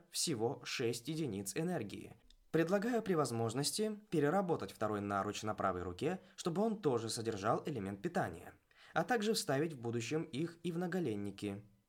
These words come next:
«Посмотрим», ответил я уже в палатке. «Ты мне вот что скажи. А как так вышло, что ты можешь напрямую с бронёй контактировать,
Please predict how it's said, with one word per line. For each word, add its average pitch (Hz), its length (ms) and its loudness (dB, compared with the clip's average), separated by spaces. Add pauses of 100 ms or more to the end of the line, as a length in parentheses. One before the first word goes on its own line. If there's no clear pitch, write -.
«Посмотрим», 135 720 2 (380)
ответил 101 420 -2
я 92 220 -2
уже 90 220 -4
в 95 60 -14
палатке. 101 600 -2 (420)
«Ты 120 120 2
мне 156 180 4
вот 196 160 2
что - 160 -6
скажи. 110 460 -2 (420)
А 214 100 -2
как 240 160 2
так - 200 2
вышло, 202 340 0
что 170 200 -2
ты - 240 0
можешь 190 420 0
напрямую 170 540 0
с 151 100 -4
бронёй 190 360 0
контактировать, 110 800 -4